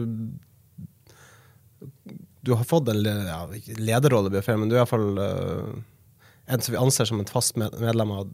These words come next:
dette laget. Eh, hvordan føler du selv når du kommer i garderoben? Har du mer respekt? Har du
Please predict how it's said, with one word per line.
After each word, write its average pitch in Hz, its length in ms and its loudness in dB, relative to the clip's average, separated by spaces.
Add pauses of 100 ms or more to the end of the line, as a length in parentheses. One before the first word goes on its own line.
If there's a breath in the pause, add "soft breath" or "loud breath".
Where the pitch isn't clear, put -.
dette 110 220 -2
laget. 107 400 0 (120)
Eh, 107 400 -2 (720 loud breath)
hvordan 156 220 6
føler 160 180 8
du 123 60 0
selv 151 240 8
når 104 100 4
du 101 60 0
kommer 113 180 4
i 107 60 0
garderoben? 104 420 2 (640 soft breath)
Har 123 80 4
du 117 80 4
mer 127 80 6
respekt? 185 480 2
Har 113 140 2
du 113 80 4